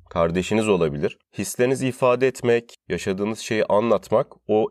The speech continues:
en baştaki omuzlarınızdaki yükü hafifletecektir. Çünkü çok klasik bir şekilde muhtemelen içinizde sürekli konuşacaksınız. "Bunu şöyle yapsaydım böyle mi olurdu? Bunu böyle yapsam böyle mi olurdu? Keşke, eğer, meğer." Böyle kendinizi yiyeceğinize,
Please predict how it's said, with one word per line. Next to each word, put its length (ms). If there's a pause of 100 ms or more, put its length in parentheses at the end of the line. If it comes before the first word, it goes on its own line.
en 220
baştaki 580
omuzlarınızdaki 840
yükü 460 (140)
hafifletecektir. 960 (120)
Çünkü 220
çok 340
klasik 420
bir 60
şekilde 380
muhtemelen 520
içinizde 440
sürekli 360
konuşacaksınız. 800 (140)
"Bunu 160
şöyle 280
yapsaydım 500
böyle 220
mi 100
olurdu? 480
Bunu 200
böyle 220
yapsam 400
böyle 220
mi 100
olurdu? 480
Keşke, 560
eğer, 380
meğer." 500 (120)
Böyle 280
kendinizi 500
yiyeceğinize, 720